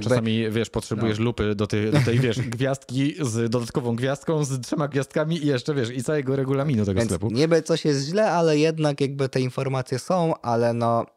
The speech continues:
Speaker 1: jakby, jakby
Speaker 2: No to, to jest,
Speaker 1: ten,
Speaker 2: wiesz, to jest
Speaker 1: ten
Speaker 2: takie
Speaker 1: schemat, co, który jakby oni jakby robią, mi się, według mojego zdania, nie, jakby nie podoba.
Speaker 2: No tak, no bo to jest, wiesz, no, ukrywanie takiego właśnie, wiesz, takich,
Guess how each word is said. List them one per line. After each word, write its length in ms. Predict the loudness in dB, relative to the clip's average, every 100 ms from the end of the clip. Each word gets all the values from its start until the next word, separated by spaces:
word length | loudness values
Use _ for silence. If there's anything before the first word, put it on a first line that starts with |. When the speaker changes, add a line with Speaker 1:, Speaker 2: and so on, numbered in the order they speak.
| _ _ _ _ -4
Speaker 1:
jakby, 420 | -2 0 2 0 -4 -18 -20 _
jakby 220 | -4 -2
Speaker 2:
No 60 | -2
to, 180 | -2 -4
to 160 | -2
jest, 160 | -2 0
Speaker 1:
ten, 80 | 0
Speaker 2:
wiesz, 80 | 2
to 60 |
jest 60 | 2
Speaker 1:
ten 80 | 0
Speaker 2:
takie 120 | 2
Speaker 1:
schemat, 320 | 2 2 0
co, 220 | -2 -4
który 420 | -2 0 2 4 2
jakby 360 | 0 0 0
oni 380 | 0 0 0 -2 -6 -10
jakby 280 | -8 -2 0
robią, 240 | 0 0
mi 240 | 0 -2 -2
się, 200 | 0 -2 -4 _ _ -10
według 300 | -4 0 2
mojego 320 | 2 2 2
zdania, 460 | 0 0 0 0 -4 -8
nie, 180 | -8 -8 -8
jakby 260 | -10 -6 -2
nie 120 | -2
podoba. 720 | -2 -2 0 0 -2 -4 _ _ -8
Speaker 2:
No 100 | -6
tak, 280 | -2 -4 -2
no 60 | -4
bo 80 |
to 80 | -2
jest, 160 | -4 -2
wiesz, 160 | -2
no, 100 | -2
ukrywanie 560 | -2 -2 -2 -2 -2 -4
takiego 260 | -4 -4 -4
właśnie, 340 | -4 -2 -2
wiesz, 180 | -2 -4
takich, 300 | -8 -8